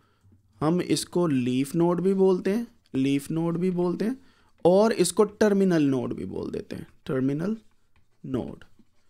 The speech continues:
यानी कि ऐसा नोड जो लास्ट वाला नोड है, जो आगे फर्दर स्प्लिट नहीं हो रहा, that doesn't, does not split, ठीक है।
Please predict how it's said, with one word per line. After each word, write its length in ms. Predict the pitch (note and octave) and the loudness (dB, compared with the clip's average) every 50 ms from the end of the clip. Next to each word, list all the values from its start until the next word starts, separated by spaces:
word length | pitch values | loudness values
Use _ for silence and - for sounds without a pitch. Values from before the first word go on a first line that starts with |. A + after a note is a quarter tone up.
| _ _ _ _ _ _ _ _ _ | _ _ _ _ _ _ _ _ _
यानी 200 | - - - C4 | 2 4 4 4
कि 100 | - D#4 | 2 0
ऐसा 400 | - - F3+ F#3+ F#3+ G3 C4+ C#4 | 0 4 4 4 4 4 2 2
नोड 360 | B3+ A3+ E3 C#3+ D3 G3 A3+ - - _ _ _ _ _ _ _ _ _ _ _ _ _ _ _ _ _ _ | 4 4 4 4 2 0 -2 -4 -10 _ _ _ _ _ _ _ _ _ _ _ _ _ _ _ _ _ _
जो 160 | D#3+ C#3+ A3 A3+ | 0 4 4 6
लास्ट 600 | F#3 D#3+ D3 D#3 F3 A3+ B3 B3+ B3 - - G#3+ | 6 6 4 6 6 6 4 4 0 0 0 4
वाला 260 | G3 G3 F#3 F#3 F3+ | 4 6 6 6 4
नोड 320 | E3+ D3+ C#3 C3 B2+ A#2+ | 4 2 0 0 -2 -4
है, 180 | C3 B2 - - - _ _ - | -6 -10 -12 -14 -18 _ _ 0
जो 120 | C#3+ F#3+ | 2 2
आगे 380 | - - D#3 E3 F3 F3+ G3 G#3 | 2 4 4 2 4 4 2 2
फर्दर 460 | G3+ - F3+ E3 D#3 D3+ G#3 B3+ C#4 - _ _ _ _ _ | 2 2 2 0 2 2 0 0 -2 -4 _ _ _ _ _
स्प्लिट 520 | - - - A3 A3 A3 A3+ G#3+ G#3+ G#3+ G3 | -4 2 4 4 4 6 4 4 4 4 4
नहीं 120 | G3 F#3 | 4 4
हो 160 | E3+ C#3+ B2 | 4 4 2
रहा, 160 | G#2+ A2+ A#2+ - - _ _ _ _ _ _ _ _ | 0 -4 -8 -12 -16 _ _ _ _ _ _ _ _
that 480 | C3+ A#2+ A#2+ D#3 D3+ D#3 F3 F#3 G3 E3 C3+ B2+ | -20 -2 2 2 4 4 4 4 2 0 0 2
doesn't, 480 | D3+ D#3 D#3 D#3 F#3+ F#3+ G3 F#3+ G3 - - _ _ _ _ _ _ _ _ _ _ _ _ _ - | 2 2 2 2 2 0 0 -2 -6 -10 -16 _ _ _ _ _ _ _ _ _ _ _ _ _ -12
does 420 | A#2+ A#2+ C#3+ D3 D3+ D#3 D#3+ E3+ - - - - - _ _ _ _ _ _ _ _ _ _ _ _ _ _ _ _ _ _ _ _ _ | -6 -4 -2 0 0 -2 -2 -2 -4 -6 -8 -10 -16 _ _ _ _ _ _ _ _ _ _ _ _ _ _ _ _ _ _ _ _ _
not 460 | - C#3 C3 C3+ C#3+ C3+ C#3 D#3+ E3 - - _ _ _ _ _ _ _ _ _ _ _ _ _ _ | -10 -4 -2 -2 0 0 -2 -4 -6 -8 -16 _ _ _ _ _ _ _ _ _ _ _ _ _ _
split, 960 | - - - - - - - - - - - _ - B2+ - - - - - - - _ _ _ _ _ _ - - - | -8 -4 -4 -2 -2 -2 -4 -4 -6 -8 -8 _ -4 -4 -4 -4 -8 -14 -20 -20 -20 _ _ _ _ _ _ -20 -14 -6
ठीक 180 | - C#3 - | -6 -2 -2
है। 100 | F#3+ G#3+ | -2 -2